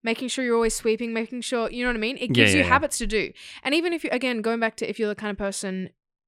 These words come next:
Speaker 1: and I've been there again, that it's like, "Where do I even start? My life is just closing in on me. I don't know what's going on."
Speaker 2: Yeah, yeah.
Speaker 1: Ah. Instead of waking up at, you know, eleven A M and being like,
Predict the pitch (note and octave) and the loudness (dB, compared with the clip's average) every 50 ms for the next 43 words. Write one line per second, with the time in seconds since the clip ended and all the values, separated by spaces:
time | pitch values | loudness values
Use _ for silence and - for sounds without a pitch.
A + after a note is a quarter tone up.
0 | _ _ G3 G3 F#3+ F#3 - - G3+ A3 A3 F#3+ D#3 D3 D3+ E3 F3+ G3 F#3 E3+ | _ _ -2 -2 -2 -4 -2 -2 -2 -2 0 -2 -4 -4 -4 -4 -2 -2 -2 -2
1 | E3+ G#3 A#3 - - - - - _ - F#3+ F3+ - - F#3 F3 - - - _ | -2 -4 -8 -12 -18 -20 -20 -20 _ -8 -6 -4 -2 0 0 0 -2 -4 -14 _
2 | A#3 A#3 B3 A#3+ A#3+ A3+ G#3+ G#3+ G3+ G3 - - - G#3+ G3+ G3+ G3+ G#3 G#3 G3+ | -2 0 2 2 4 2 0 0 -2 -6 -6 -2 2 4 4 4 4 2 0 2
3 | G3+ F#3+ F#3+ G3 F#3+ - F#3+ F3 - - G3 - - - _ _ _ _ _ _ | 4 4 4 4 2 -6 -10 -10 -10 -10 -8 -10 -10 -12 _ _ _ _ _ _
4 | _ _ - - B3+ B3 A#3+ A#3 A3 A#3 A3+ A3 G#3+ G#3 G#3 G3+ G3+ G3+ F#3+ F#3+ | _ _ -12 -4 0 2 2 2 2 0 -2 -2 -2 -2 -2 -2 0 2 2 2
5 | G3+ G3+ G3+ G3 G3 - - - G#3 G3 F#3+ F#3+ F#3 F#3 F#3 F#3 - - G#3 G3+ | 2 0 -4 -6 -6 -8 -2 0 0 0 0 0 0 0 0 -2 0 2 4 6
6 | G3 G3+ G#3 G3+ G3 F#3 F3+ F3+ F3+ G3 G#3+ - - - - - - - - _ | 6 6 8 8 6 6 6 4 2 0 -4 -6 -10 -12 -12 -18 -20 -20 -20 _
7 | _ _ _ _ _ _ _ _ _ _ _ _ _ _ _ _ _ _ _ _ | _ _ _ _ _ _ _ _ _ _ _ _ _ _ _ _ _ _ _ _
8 | _ _ _ _ B3+ A3 - C4+ C4 B3 A3 G#3+ A3 A3+ A#3 A3+ B3 A#3 A3+ A#3 | _ _ _ _ -10 -6 -2 -2 -2 -2 0 0 0 0 0 0 -4 -6 -4 0
9 | A3+ F3 D#3 - - _ _ _ _ _ _ _ _ _ _ _ _ _ _ _ | 0 0 0 -2 -6 _ _ _ _ _ _ _ _ _ _ _ _ _ _ _
10 | _ _ G#3+ G#3 F#3+ - - _ _ _ _ _ _ _ - A3 G3 F3+ E3 E3 | _ _ 2 2 2 0 -2 _ _ _ _ _ _ _ -8 -6 -4 -4 -4 -6
11 | D#3+ - _ _ _ _ _ _ G#3 G#3 G3 G3 F#3+ G3+ G3+ F#3+ F#3+ G3 G3 F#3+ | -8 -10 _ _ _ _ _ _ -4 -2 -2 -2 -2 -2 -2 -2 0 0 0 0
12 | F#3+ G3 G3 G3 G3 F#3+ F#3 F#3 F#3 F3 F3+ - G3 F#3+ F#3+ F#3+ F#3 F3 D#3+ | 0 0 0 -2 -2 -4 -4 -6 -8 -8 -4 -2 -2 0 0 0 0 -2 -2